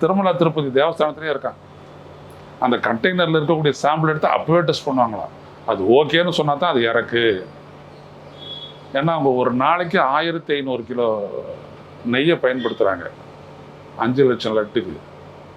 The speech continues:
ஆகுது. அஞ்சு லட்சம் லட்டுக்கு ஆகக்கூடியது இவ்வளோ தூரம் ஆகுது. இப்போ இவ்வளோ இல்ல, ஆ-, ஆ-, ஆயிரத்தி நானூறு லட்டு நிறைய, அஹ், ஒரு கிலோகிராம் லட்டுக்கு இது ஆ-, வருது.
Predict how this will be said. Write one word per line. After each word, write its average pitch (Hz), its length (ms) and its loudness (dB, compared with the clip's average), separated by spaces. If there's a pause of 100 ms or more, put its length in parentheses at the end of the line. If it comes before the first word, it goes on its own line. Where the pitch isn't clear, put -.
(720)
ஆகுது. 104 320 2
அஞ்சு 117 200 0
லட்சம் 107 300 2
லட்டுக்கு 139 500 0 (540)
ஆகக்கூடியது 123 760 2
இவ்வளோ 113 400 2
தூரம் 113 320 -2 (320)
ஆகுது. 90 200 -6 (720)
இப்போ 110 460 2 (500)
இவ்வளோ 107 440 2 (120)
இல்ல, 110 140 -2
ஆ-, 107 320 2 (100)
ஆ-, 110 160 0 (280)
ஆயிரத்தி 131 320 2
நானூறு 120 240 2
லட்டு 98 220 -8
நிறைய, 127 380 2 (580)
அஹ், 101 280 -4
ஒரு 101 100 -6 (100)
கிலோகிராம் 110 600 0
லட்டுக்கு 110 380 -4
இது 98 120 -8
ஆ-, 92 380 -8
வருது. 92 140 -12